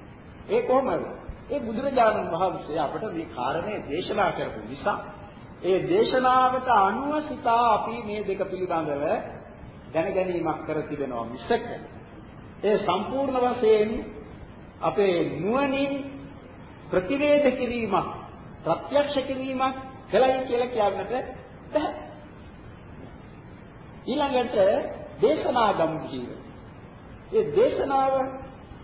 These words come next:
දේශනා කිරීමේ කියන එක ඒකෙත් තියෙනවනේ ගැඹුරු බවක්. ඒ ගැඹුරු බවක් ඒ කියන්නේ මේ කාරණය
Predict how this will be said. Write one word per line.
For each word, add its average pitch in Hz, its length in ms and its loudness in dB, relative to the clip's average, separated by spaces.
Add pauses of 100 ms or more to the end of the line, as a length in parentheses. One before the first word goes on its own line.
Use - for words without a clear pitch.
(180)
දේශනා 277 480 4
කිරීමේ 262 500 -4
කියන 254 260 -4
එක 254 240 -6
ඒකෙත් 233 380 2
තියෙනවනේ 254 440 0
ගැඹුරු 240 300 2
බවක්. 240 300 4 (680)
ඒ 123 120 -10
ගැඹුරු 202 320 0
බවක් 202 340 4
ඒ 190 140 4
කියන්නේ 185 380 0
මේ 185 240 -2
කාරණය 143 540 0